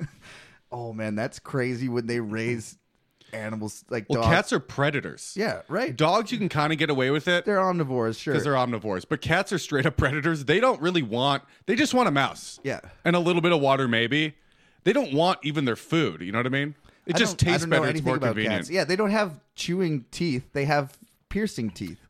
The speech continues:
Speaker 2: Well, I've read this a couple times, so I don't know if it's true, but I heard, um, uh,
Speaker 1: Stats.com.
Speaker 2: a cat can sustain on just a mouse without water or anything. Like, that has enough liquid in the blood,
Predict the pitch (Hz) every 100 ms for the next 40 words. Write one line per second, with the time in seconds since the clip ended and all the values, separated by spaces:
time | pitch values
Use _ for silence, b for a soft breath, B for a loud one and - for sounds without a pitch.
0 | - 156 196 151 156 160 143 - 143 143
1 | 120 101 92 117 104 110 113 104 - 160
2 | 151 135 156 170 - - - 139 127 _
3 | _ _ _ - _ 143 139 131 123 123
4 | - 120 117 139 151 214 - - 170 147
5 | 143 - 143 170 165 117 - 160 - 120
6 | 123 135 101 - - b b - 120 165
7 | 175 104 98 113 190 165 85 95 95 92
8 | - - - b b b b b b 143
9 | 117 156 185 175 165 156 131 143 - 123
10 | 139 143 139 131 110 104 104 110